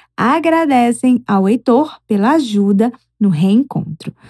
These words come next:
Uma festa de aniversário que virou um verdadeiro presente de esperança. Notícia boa pra começar o seu dia muito bem,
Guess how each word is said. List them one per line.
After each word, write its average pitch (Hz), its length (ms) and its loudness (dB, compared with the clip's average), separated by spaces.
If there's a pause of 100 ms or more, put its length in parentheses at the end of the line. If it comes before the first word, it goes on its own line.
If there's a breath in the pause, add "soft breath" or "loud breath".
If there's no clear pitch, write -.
(240 soft breath)
Uma 262 180 2
festa 302 300 0
de 269 100 -2
aniversário 240 800 2
que 220 100 -4
virou 226 300 2
um 233 80 4
verdadeiro 214 840 2
presente 226 840 0
de 185 300 -2
esperança. 196 1080 -2 (720 soft breath)
Notícia 254 320 -2
boa 254 320 2
pra 254 160 -2
começar 240 380 2
o 240 40 2
seu 240 200 0
dia 240 160 2
muito 233 400 2
bem, 233 400 0